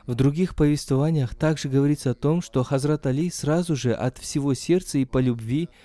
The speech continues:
принес свой баят Хазрату Абу Бакру. Хазрат Абу Саид Худри повествует,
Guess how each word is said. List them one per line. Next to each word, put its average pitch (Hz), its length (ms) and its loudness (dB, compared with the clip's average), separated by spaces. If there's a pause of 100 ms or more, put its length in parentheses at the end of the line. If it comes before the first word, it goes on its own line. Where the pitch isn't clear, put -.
(160)
принес 151 380 2
свой 147 360 2
баят 131 360 4
Хазрату 120 640 0
Абу 107 240 0
Бакру. 98 560 -4 (480)
Хазрат 127 460 2
Абу 123 260 0
Саид 120 320 2
Худри 139 360 2
повествует, 104 760 -2